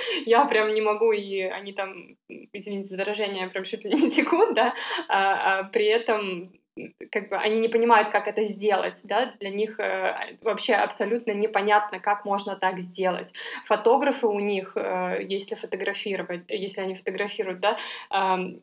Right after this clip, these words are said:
они, у них нету этой эстетики, наверное, вот этого вот визуала, от которого мы всегда, э, говорим и к которому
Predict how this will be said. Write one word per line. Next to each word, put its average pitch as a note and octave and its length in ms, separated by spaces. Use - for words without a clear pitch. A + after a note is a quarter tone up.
они, G#3 420
у G#3+ 40
них A3 200
нету A#3+ 260
этой F#3+ 480
эстетики, A3+ 580
наверное, F#3 600
вот F#3 140
этого F#3 320
вот F#3 120
визуала, G3+ 720
от G#3+ 120
которого A3+ 360
мы G3+ 120
всегда, F#3+ 520
э, F#3+ 140
говорим A3 680
и G3 180
к - 40
которому A3 400